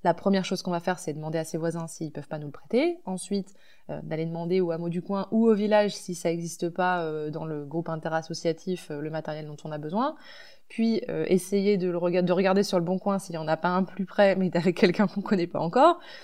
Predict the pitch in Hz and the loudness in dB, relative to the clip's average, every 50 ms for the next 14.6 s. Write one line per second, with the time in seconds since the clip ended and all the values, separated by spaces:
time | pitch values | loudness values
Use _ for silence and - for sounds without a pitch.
0 | - - - - - - 208 202 185 170 170 180 - 233 240 277 - - 190 170 | -20 -20 -20 -8 4 8 10 10 10 10 8 6 4 2 0 0 0 0 2 6
1 | 170 180 196 208 208 208 202 185 165 - 180 175 170 170 170 165 170 165 - - | 6 8 8 6 6 4 4 4 4 4 4 2 2 2 2 0 0 0 0 0
2 | 240 240 208 165 147 - - - - 180 185 165 165 160 160 196 214 202 170 160 | 0 0 0 0 -2 -4 -6 -2 -2 -2 0 0 0 2 2 2 4 4 0 -2
3 | - - 180 170 147 160 151 165 170 165 160 156 156 - - - - - - - | -4 -6 -6 -2 0 0 0 0 0 0 0 -2 -2 -4 -10 -10 -12 -12 -18 -18
4 | - - - - - - 185 190 180 175 180 175 170 170 165 165 165 175 165 - | -18 -18 -18 -8 2 6 8 8 8 8 6 4 4 2 2 2 0 -2 -4 -8
5 | - - - - - - - - 185 180 170 160 - - 175 185 185 247 285 285 | -8 -10 -12 -16 -18 -8 0 4 4 4 4 2 -2 0 2 4 6 10 10 10
6 | 220 190 190 190 - 262 254 226 214 - 185 185 196 - 220 254 254 254 220 196 | 10 8 4 2 4 4 2 4 4 2 2 2 2 2 2 0 2 0 2 2
7 | 185 180 - 185 - - - - - - - 254 254 254 254 - - - - - | 2 2 2 -2 -2 -2 -6 -8 -8 -4 -2 -2 -2 -2 -4 -12 -20 -18 -10 -6
8 | - 165 160 160 151 151 147 - - 160 - - - - - - - - - - | -6 -6 -6 -8 -10 -10 -10 -12 -12 -12 -16 -20 -20 -20 -20 -20 -20 -20 -20 -20
9 | - - - - - 165 170 165 156 160 160 160 156 156 156 156 156 151 147 - | -20 -20 -16 -12 -12 -10 -10 -10 -10 -10 -10 -10 -10 -10 -10 -10 -10 -10 -6 -2
10 | - 185 175 180 220 214 220 - 214 220 214 214 - 208 196 190 202 202 - 220 | -2 0 6 6 4 4 4 0 -2 0 0 0 0 0 2 4 2 2 2 0
11 | 220 220 220 247 - 294 262 - - 170 165 180 175 - - 175 170 - - - | 0 2 2 2 2 2 0 4 2 2 2 2 0 0 0 -2 -2 -2 -8 -20
12 | - - - 202 196 190 - 202 196 190 185 196 190 196 196 220 226 220 - 208 | -18 -10 -4 -2 -2 0 0 0 0 0 2 2 0 2 4 4 4 4 4 -2
13 | 185 - - 202 196 196 202 214 208 - 196 185 175 175 - 175 175 175 208 240 | -4 -2 -2 0 0 2 0 0 0 0 0 2 2 2 0 -2 -2 0 0 2
14 | 254 226 226 190 160 175 180 175 196 214 233 | 2 0 0 -2 -2 -4 -2 0 0 0 0